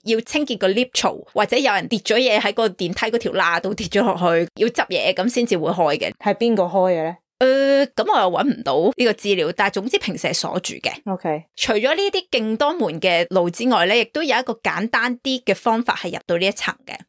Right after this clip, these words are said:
Speaker 1: 咁就喺一個叫 Greville Street 嗰度，係有一個消防逃生通道嗰個入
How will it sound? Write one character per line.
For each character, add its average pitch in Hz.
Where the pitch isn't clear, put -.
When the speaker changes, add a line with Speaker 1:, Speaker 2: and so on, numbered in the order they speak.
Speaker 1:
咁 302
就 -
喺 226
一 269
個 226
叫 185
Greville 254
Street -
嗰 220
度， 196
係 190
有 170
一 165
個 180
消 311
防 196
逃 170
生 226
通 226
道 214
嗰 170
個 196
入 180